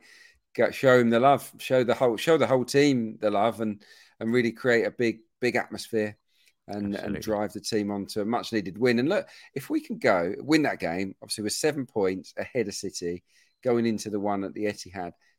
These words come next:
Speaker 1: That's it, whether, you know, you take your games into a, games in hand into account, but seven points is a psychological advantage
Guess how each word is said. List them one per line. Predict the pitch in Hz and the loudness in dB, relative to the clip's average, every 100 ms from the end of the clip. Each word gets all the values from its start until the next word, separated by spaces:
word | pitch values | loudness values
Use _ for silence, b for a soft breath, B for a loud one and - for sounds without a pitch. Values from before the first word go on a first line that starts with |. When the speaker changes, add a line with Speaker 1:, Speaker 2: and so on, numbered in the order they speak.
| _ - | _ -14
Speaker 1:
That's | 185 - - - - b b b b | -10 -10 -12 -14 -16 b b b b
it, | 95 - | -14 -6
whether, | 190 180 160 - | -6 -4 -8 -10
you | 170 | -2
know, | 156 | 2
you | 110 | 2
take | 107 180 160 | 0 0 2
your | 131 | 4
games | 139 127 | 2 2
into | 127 113 123 | -2 -2 -2
a, | 113 _ _ | -2 _ _
games | - 127 110 | -4 -2 -2
in | 110 | -4
hand | 117 107 | -4 -4
into | 104 - | -6 -6
account, | 107 156 143 | -6 -6 -8
but | - | -6
seven | - 196 233 220 | -4 -4 -4 -2
points | 120 98 95 | 0 0 -4
is | |
a | 104 | -8
psychological | 95 - 135 143 - 123 113 107 - 92 92 _ _ _ _ | -8 -4 -4 -4 0 0 0 -4 -4 -4 -4 _ _ _ _
advantage | - 107 85 101 101 90 90 - 95 | -2 -2 -2 -2 -2 -4 -8 -10 -12